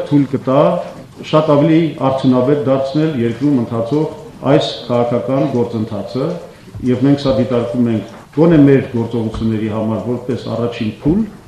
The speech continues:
իսկ, ը, վերջնական նպատակը հենց այն է, ինչ որ ես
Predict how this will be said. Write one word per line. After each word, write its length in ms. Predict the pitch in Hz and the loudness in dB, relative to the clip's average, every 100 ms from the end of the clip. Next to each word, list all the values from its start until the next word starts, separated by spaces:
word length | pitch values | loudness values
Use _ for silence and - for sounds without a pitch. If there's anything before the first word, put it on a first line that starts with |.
| - - 131 | -18 -2 0
իսկ, 240 | 131 - 135 | 0 0 0
ը, 160 | 120 120 117 120 | 4 6 6 2
վերջնական 560 | 135 - 131 151 165 | 2 0 0 2 2
նպատակը 540 | 160 175 175 190 202 190 - | 0 -2 0 0 2 0 0
հենց 260 | 127 120 - | -2 -2 0
այն 320 | 143 160 180 | 2 2 2
է, 80 | 190 190 - - - - | 0 -4 -8 -20 -16 0
ինչ 100 | 147 156 | 0 2
որ 180 | 160 139 | 0 2
ես 120 | 123 | 0